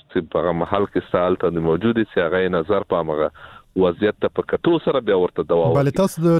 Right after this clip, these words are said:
Speaker 2: ډاکټر
Speaker 1: خو
Speaker 2: صاحب د ځینو
Speaker 1: انټي بیوټیکونه
Speaker 2: دواګانو نومونه واخیستل، بیا مو، آه، د خپل سرو، آه، دواګانو یادونه هم وکړه چې باید ماشوم ته ور نه کول سي. ځینې کورنۍ ممکن ماشومان دغه علایم ولري، خو دوی یوازې د تبې د ماتولو هڅه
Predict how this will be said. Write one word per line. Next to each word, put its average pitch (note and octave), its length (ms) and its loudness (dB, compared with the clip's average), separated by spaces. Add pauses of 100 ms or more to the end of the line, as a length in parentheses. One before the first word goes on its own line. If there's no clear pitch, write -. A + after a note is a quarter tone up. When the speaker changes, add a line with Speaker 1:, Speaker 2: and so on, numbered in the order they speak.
Speaker 2:
ډاکټر F3+ 200 0
Speaker 1:
خو G3+ 60 0
Speaker 2:
صاحب E3+ 160 0
د D#3+ 80 2
ځینو F#3 160 4
Speaker 1:
انټي E3+ 80 0
بیوټیکونه D3+ 240 2
Speaker 2:
دواګانو E3+ 300 2
نومونه D#3+ 280 4
واخیستل، D3 520 0
بیا C3+ 120 4
مو، C3 140 4
آه، C3 320 2
د B2 100 0
خپل C3 280 0
سرو، C#3+ 260 4
آه، - 680 -2 (180)
دواګانو A#2+ 460 4
یادونه B2+ 400 2
هم C#3+ 160 4
وکړه C3 260 2
چې B2 140 0
باید B2+ 240 2
ماشوم C3 320 2
ته B2+ 100 4
ور B2+ 200 2
نه C#3+ 60 0 (100)
کول B2+ 240 4
سي. C3+ 120 4
ځینې D#3 560 4
کورنۍ D#3+ 380 4
ممکن E3 420 2
ماشومان C#3+ 480 2
دغه C#3 280 2
علایم D#3 280 4
ولري، D#3 300 4
خو C3+ 160 2
دوی D#3+ 100 6
یوازې C#3+ 480 4
د B2 160 0
تبې D#3 240 4
د A#2+ 100 4
ماتولو A2+ 460 4
هڅه - 180 0